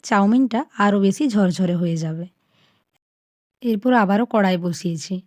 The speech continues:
আর কড়াইয়ের মধ্যে দিয়ে দিচ্ছি কিছুটা সাদা তেল। তেল গরম হতে থাক, ততক্ষণে ডিমের একটা গোলা বানিয়ে নিই।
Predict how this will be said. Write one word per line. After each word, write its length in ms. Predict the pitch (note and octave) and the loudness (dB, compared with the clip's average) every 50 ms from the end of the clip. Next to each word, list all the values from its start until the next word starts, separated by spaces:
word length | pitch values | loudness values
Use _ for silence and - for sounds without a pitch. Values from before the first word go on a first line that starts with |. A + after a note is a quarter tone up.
| _ _ - | _ _ -4
আর 100 | G#3 G#3 G3+ | -4 -4 -2
কড়াইয়ের 360 | - G#3 G3+ G3+ G3+ G#3 G#3 | 0 0 2 2 2 2 2
মধ্যে 260 | A3 A3 G#3+ G3 - G#3+ | 0 0 -2 -4 -2 -2
দিয়ে 180 | A#3+ A#3+ B3+ | 0 0 2
দিচ্ছি 340 | B3+ C#4 B3+ G3+ - - C4 D4+ - - | 2 0 -2 -2 -4 -8 -8 -8 -6 -4
কিছুটা 300 | A3+ G#3 - G3+ G#3+ C#4 | -4 -4 -4 -2 -4 -4
সাদা 340 | C#4 - G#3+ F#3 D#3+ E3+ D#3+ | -2 0 0 0 0 -2 -6
তেল। 220 | - - G3 F#3 G3 - _ _ _ _ _ _ _ _ _ _ _ _ _ _ _ _ _ _ - | -8 -10 -12 -14 -14 -16 _ _ _ _ _ _ _ _ _ _ _ _ _ _ _ _ _ _ -2
তেল 160 | A#3+ A#3+ A#3 A#3+ | 0 2 2 2
গরম 220 | A#3 A#3 A#3+ C4 B3 | 2 2 4 4 2
হতে 160 | C4 B3+ C#4 A#3 | 2 2 0 -2
থাক, 200 | - A#3 A3+ B3 - _ | -2 -2 -4 -4 -6 _
ততক্ষণে 500 | - A3+ G3+ F#3+ A3 G#3 - B3 G#3+ A#3 D4+ - - | -4 -2 -2 0 -2 -2 0 0 0 0 -2 -4 -6
ডিমের 340 | G3 F3 G3 G#3 G3+ G3+ G3+ | -4 0 2 4 4 4 4
একটা 220 | G#3 G3+ - - C4+ | 2 0 0 -2 0
গোলা 260 | G#3+ G3 G3 G3 A3 | 0 2 2 2 2
বানিয়ে 380 | G#3+ A3 F#3+ F3 E3 E3+ E3+ E3+ | 2 2 0 0 0 -2 -4 -4
নিই। 180 | E3 E3 E3 | -4 -6 -8